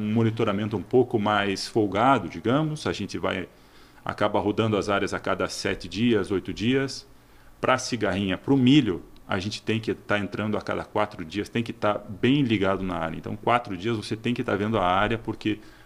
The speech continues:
pode ter tido uma infestação, ela vem muito rápido e você tem que tomar uma decisão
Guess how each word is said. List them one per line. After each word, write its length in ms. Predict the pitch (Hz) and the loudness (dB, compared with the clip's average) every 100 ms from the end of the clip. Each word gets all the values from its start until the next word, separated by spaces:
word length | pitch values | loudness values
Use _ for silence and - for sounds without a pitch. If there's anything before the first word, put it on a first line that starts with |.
| - | -4
pode 260 | 113 117 104 | 2 2 2
ter 120 | 98 | -2
tido 200 | - 104 | -4 -4
uma 100 | 95 | -4
infestação, 720 | 90 92 - 82 - 104 104 | -2 -4 -4 -10 -8 -6 -2
ela 160 | 95 90 | -2 -2
vem 180 | 85 107 | -2 -2
muito 260 | 98 90 | -2 -4
rápido 600 | 80 85 101 - 113 104 101 - - - - - | -4 0 0 0 -6 -8 -10 -18 -20 -20 -18 -4
e 180 | 98 | 0
você 300 | 90 98 - | 2 0 0
tem 180 | 92 95 | -2 -2
que 80 | 85 | -4
tomar 240 | - 95 | -2 0
uma 160 | 95 92 | 0 0
decisão 580 | 90 - 87 95 92 | 0 -2 -2 -2 0